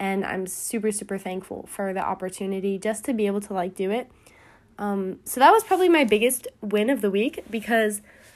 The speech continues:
I was really, really nervous about doing the session, and I was thinking about it for weeks on end leading up to it, and once it was done,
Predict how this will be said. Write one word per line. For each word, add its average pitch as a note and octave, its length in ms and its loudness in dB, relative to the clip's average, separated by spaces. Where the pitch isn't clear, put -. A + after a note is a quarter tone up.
I A#3 180 6
was A3 220 2
really, A3+ 480 2
really A#3 240 2
nervous A3 640 2
about C#4 300 -2
doing D#4 240 2
the D#4 80 -2
session, D#4 560 0
and G#3+ 540 0
I G3+ 260 0
was G3+ 140 0
thinking G#3 340 -4
about G#3 240 2
it G3+ 140 -2
for F#3+ 160 -4
weeks F#3+ 500 -2
on F#3 220 -2
end G3 400 -4
leading F#3+ 300 -4
up F#3+ 160 -8
to C4+ 140 -6
it, C#4 280 -2
and F#3+ 340 -6
once E4 200 6
it G4 80 6
was E4 200 2
done, D4 580 4